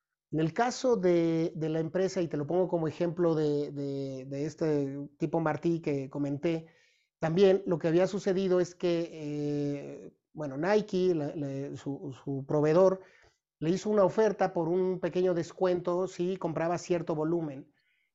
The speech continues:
Y, eh, ya no podía deshacer ese trato y hubo un sobre, sobreinventario abismal que traía ahí y él no se había dado cuenta. ¿Qué estaba provocando eso? Que cuando veíamos la proyección, yo no sé el caso que tú tengas ahí, pero si, si la proyección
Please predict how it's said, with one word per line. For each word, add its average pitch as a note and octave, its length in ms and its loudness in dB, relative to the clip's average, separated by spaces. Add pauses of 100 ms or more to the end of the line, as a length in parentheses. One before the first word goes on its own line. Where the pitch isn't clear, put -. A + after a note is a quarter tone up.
(160)
Y, F3 680 2
eh, D#3 260 -6
ya F3 160 2
no G3+ 140 4
podía E3 720 2
deshacer D3+ 420 -2
ese D#3+ 180 -2
trato E3+ 540 0
y D3 220 0
hubo E3+ 180 4
un E3+ 220 2
sobre, D#3 420 -2
sobreinventario D3+ 1300 0
abismal D3 600 -2
que D3+ 120 -8
traía C#3+ 340 -4
ahí D#3 300 -4
y D#3+ 80 -6
él E3 80 -2
no E3+ 80 0
se D#3+ 80 -6
había D#3+ 140 -2
dado D#3+ 200 -2
cuenta. D3+ 400 -8 (1000)
¿Qué A3 120 4
estaba A#3 280 6
provocando G3+ 600 4
eso? G3 480 0
Que D#3+ 100 -8
cuando E3 220 0
veíamos F#3+ 340 4
la F#3+ 160 2
proyección, F3 540 2
yo E3+ 100 -2
no F#3 100 2
sé F#3+ 120 -4
el F3+ 100 -2
caso F3+ 260 -4
que E3 120 -4
tú E3+ 640 4
tengas E3 420 0
ahí, D3+ 300 0
pero D#3 260 -2
si, D#3+ 340 -2
si - 140 -8
la D#3+ 160 -2
proyección F3+ 720 2